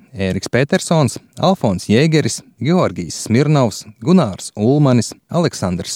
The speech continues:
Starkovs, Jevgeņijs Miļevskis, Aleksandrs Koļinko, Igors Stepānovs, Vitālijs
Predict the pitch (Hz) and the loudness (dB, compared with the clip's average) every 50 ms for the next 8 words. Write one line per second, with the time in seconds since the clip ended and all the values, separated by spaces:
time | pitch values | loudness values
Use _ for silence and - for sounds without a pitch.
0 | - - - 135 151 147 - - 123 107 98 - - - - - - - - - | -12 -4 -2 -2 -2 -2 0 0 0 0 0 -2 -6 -12 -20 -20 -20 -10 -2 0
1 | 175 190 160 139 120 104 98 92 90 - - - 92 92 117 156 170 139 - - | 2 2 4 4 4 6 6 4 4 0 0 0 2 2 4 4 2 0 -2 -6
2 | - - - - _ _ _ _ _ - 151 156 120 - - - 101 90 90 85 | -8 -8 -8 -10 _ _ _ _ _ -2 0 0 0 -2 -2 -4 -4 -4 -4 -4
3 | - - - - - 85 85 82 92 - - 160 165 131 92 - _ _ _ 107 | -6 -10 -10 -8 -8 -8 -8 -8 -10 -4 0 0 0 0 0 -4 _ _ _ -8
4 | 104 87 95 82 85 - - - - - 104 - - 120 135 151 160 135 110 101 | -4 -4 -4 -4 -6 -10 -12 -12 -8 -8 -8 -2 0 0 2 4 4 2 2 0
5 | - - - _ - - - - - - - - 170 135 117 101 98 90 - | -4 -10 -18 _ -20 -20 -20 -10 0 0 2 2 4 2 4 2 2 0 -2